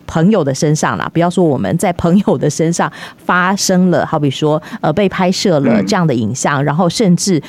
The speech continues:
Speaker 1: 有流传的情形，我该怎么处理呢？
Speaker 2: 哦，这个如果说发生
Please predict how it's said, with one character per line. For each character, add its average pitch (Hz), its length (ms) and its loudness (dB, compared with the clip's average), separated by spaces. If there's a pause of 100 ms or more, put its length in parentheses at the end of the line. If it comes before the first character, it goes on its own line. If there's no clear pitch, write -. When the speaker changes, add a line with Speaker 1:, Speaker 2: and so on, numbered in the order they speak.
(120)
Speaker 1:
有 147 160 0
流 147 300 2
传 127 300 -4
的 156 80 2
情 143 300 -2
形， 127 340 -4
我 139 160 -4 (360)
该 185 180 -2
怎 175 160 -4
么 107 100 -2
处 139 360 -4
理 165 240 -4
呢？ - 200 -12 (1600)
Speaker 2:
哦， 107 340 4
这 175 80 2
个 156 120 6
如 147 120 4
果 123 200 4
说 143 380 2
发 143 240 -2
生 143 280 0